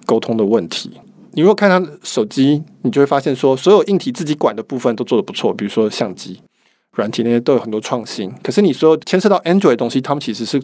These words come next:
叫不动 Android 的。你看不到太多整合，你也看不到什么新意在里面。因为他们没有一个上下一致的一个使命，说我们现在到底这家公司要干嘛。你可以看到很多很多现在这个问题啊。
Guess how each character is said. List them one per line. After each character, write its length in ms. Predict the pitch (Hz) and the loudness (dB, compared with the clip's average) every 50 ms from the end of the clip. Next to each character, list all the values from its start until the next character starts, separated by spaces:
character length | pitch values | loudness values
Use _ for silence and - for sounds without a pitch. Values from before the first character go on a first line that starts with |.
| - | -2
叫 140 | - 143 110 | -2 -2 -2
不 100 | - 117 | -2 -2
动 160 | - 127 110 | -4 -4 -4
Android 380 | 110 110 101 95 113 92 87 - | -4 -6 -6 -6 -4 -4 -4 -6
的。 180 | - - - - _ _ _ _ _ _ _ _ _ | -8 -12 -14 -16 _ _ _ _ _ _ _ _ _
你 120 | - 135 131 | -2 -2 0
看 160 | - 180 175 | 0 0 0
不 60 | 170 | 2
到 100 | 175 165 | 0 0
太 140 | - 170 143 | 0 0 0
多 120 | 139 139 | 2 2
整 240 | 135 135 - 98 90 | 0 0 -2 -6 -8
合， 200 | - - 110 101 | -6 -6 -4 -2
你 60 | 107 | -2
也 60 | 107 104 | -2 -2
看 140 | - 123 120 | -2 -2 0
不 60 | 117 | 0
到 60 | 110 | 0
什 100 | - - | -2 -4
么 100 | 80 - 98 - - - - - | -8 -12 -12 -14 -20 -20 -18 -12
新 240 | - - - 123 120 | -8 -4 0 2 4
意 140 | 127 123 117 | 4 4 4
在 140 | 131 117 101 | 2 0 -2
里 140 | 95 - - | -4 -6 -8
面。 200 | 107 110 101 - - _ _ _ _ _ _ _ _ _ - | -8 -8 -8 -8 -10 _ _ _ _ _ _ _ _ _ 2
因 120 | 180 180 | 4 6
为 80 | 196 196 | 6 6
他 140 | 170 170 | 4 2
们 100 | 170 165 | 2 2
没 120 | 156 147 139 | 2 4 4
有 120 | 135 123 | 2 2
一 60 | 110 | 0
个 180 | 104 127 113 101 - - - | -2 -4 -6 -6 -8 -14 -8
上 200 | - - 156 139 | -4 -4 -4 -2
下 160 | 127 160 127 - | 0 -2 -2 -2
一 100 | 135 131 | -6 -10
致 200 | 120 - 185 156 | -8 -6 -6 -4
的 100 | 131 113 | -2 -4
一 220 | 110 107 127 127 | -4 -4 -4 0
个 340 | 131 151 139 123 104 - - _ _ - | 2 2 2 2 2 -2 -6 _ _ -6
使 280 | - - - - 117 | -4 -2 -2 0 0
命， 140 | 120 147 160 | 2 2 2
说 140 | 135 147 139 | 2 2 0
我 40 | 120 | 0
们 80 | 110 | 0
现 80 | - 156 | 0 0
在 60 | 139 | 0
到 140 | 135 139 131 | 2 2 0
底 60 | 110 | 0
这 100 | 98 123 | 0 -2
家 60 | 117 | -4
公 120 | 113 120 120 | -2 -4 -4
司 140 | - - 120 | -4 -4 -4
要 60 | - | -2
干 140 | - 110 95 | -2 -4 -4
嘛。 280 | 82 80 - - - - _ _ _ _ _ _ _ _ _ _ _ _ _ - | -4 -6 -14 -14 -16 -20 _ _ _ _ _ _ _ _ _ _ _ _ _ -4
你 100 | 170 143 | -2 0
可 80 | - | 2
以 40 | 214 | 2
看 100 | 196 220 | 2 2
到 40 | 190 | 0
很 100 | 160 131 | 0 0
多 120 | 123 143 139 | 0 0 0
很 80 | 131 | 2
多 160 | 123 127 131 | 2 0 0
现 160 | 127 - 147 131 | 2 2 0 2
在 60 | 120 | 2
这 80 | 120 | 2
个 60 | 113 110 | 2 2
问 220 | 120 127 117 92 | 2 2 0 0
题 200 | 82 - - - - | -4 -10 -12 -10 -10
啊。 120 | - - | -10 -10